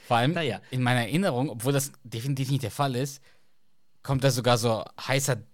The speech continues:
Speaker 1: Dampf quasi, die, die Pizza dampft noch so heiß, aber ich glaube, das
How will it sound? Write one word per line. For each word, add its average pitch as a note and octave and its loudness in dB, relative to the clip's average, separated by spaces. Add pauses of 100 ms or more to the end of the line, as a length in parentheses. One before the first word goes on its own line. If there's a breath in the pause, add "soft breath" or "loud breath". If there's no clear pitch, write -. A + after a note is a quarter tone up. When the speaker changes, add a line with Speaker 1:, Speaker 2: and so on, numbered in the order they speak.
(160)
Speaker 1:
Dampf C#3 0
quasi, A#2+ 2
die, A2 -10
die B2+ -8
Pizza C#3 -2
dampft D3+ 2
noch B2 -2
so A#2 -2
heiß, C3 -2
aber C3+ -2
ich - -6
glaube, C3+ 2
das - -4